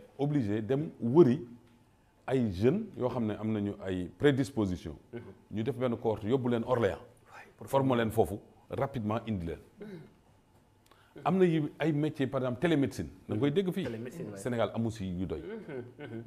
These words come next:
Speaker 2: ouais.
Speaker 1: Ay ingénieurs agronomes, ay techniciens supérieurs en
Speaker 2: Mhm.
Speaker 1: agriculture. Am, loolu moo tax ñu war a basculer.
Speaker 2: Ouais.
Speaker 1: Benn basculement de paradigme.
Speaker 2: Ouais.
Speaker 1: Ñu jógee si littérature.
Speaker 2: Mhm.
Speaker 1: Ay lettres, ay grammaire,
Speaker 2: Mhm.
Speaker 1: ay yu demee noonu.
Speaker 2: Mhm.
Speaker 1: Ñu bàyyi ko,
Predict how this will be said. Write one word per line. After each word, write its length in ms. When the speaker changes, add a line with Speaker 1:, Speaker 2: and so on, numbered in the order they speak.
Speaker 2:
ouais. 120
Speaker 1:
Ay 180
ingénieurs 440
agronomes, 380
ay 120
techniciens 460
supérieurs 360
en 80
Speaker 2:
Mhm. 60
Speaker 1:
agriculture. 400
Am, 120
loolu 260
moo 140
tax 160
ñu 80
war 120
a 40
basculer. 520
Speaker 2:
Ouais. 160
Speaker 1:
Benn 240
basculement 760
de 100
paradigme. 440
Speaker 2:
Ouais. 100
Speaker 1:
Ñu 140
jógee 220
si 180
littérature. 540
Speaker 2:
Mhm. 80
Speaker 1:
Ay 140
lettres, 440
ay 120
grammaire, 540
Speaker 2:
Mhm. 100
Speaker 1:
ay 100
yu 120
demee 200
noonu. 280
Speaker 2:
Mhm. 200
Speaker 1:
Ñu 100
bàyyi 220
ko, 160